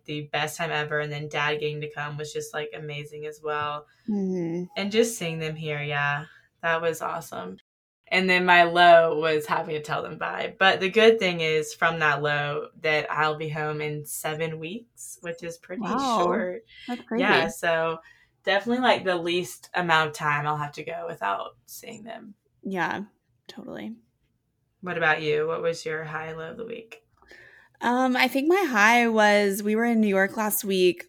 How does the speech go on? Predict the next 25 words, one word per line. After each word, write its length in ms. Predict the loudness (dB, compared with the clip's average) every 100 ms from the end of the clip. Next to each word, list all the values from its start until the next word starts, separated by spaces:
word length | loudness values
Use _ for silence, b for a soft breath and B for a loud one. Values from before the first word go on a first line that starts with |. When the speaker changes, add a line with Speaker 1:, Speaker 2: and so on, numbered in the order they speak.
| -2
Speaker 2:
working 320 | -2 0 -2
on 80 | 0
a 60 |
really 200 | 2 0
fun 220 | 0 -2 0
project. 500 | 2 2 2 0 -2
We 80 |
got 240 | -2 -2 -2
to 200 | -4 0
redo 640 | 2 2 4 6 6 2
Hoda's 340 | 2 2 2 2
office 560 | 0 0 0 -2 -2
for 140 | -4 -4
a 40 |
segment 360 | -2 -2 0 0
on 100 | 0
the 80 | -2
Today 320 | -2 -2 -2
Show. 460 | -2 0 0 -4 b b b b b -4
So 120 | 2
that 140 | 4 4
was 140 | 2
really 160 | 2 4
fun. 260 | 4 6
I've 240 | 4 2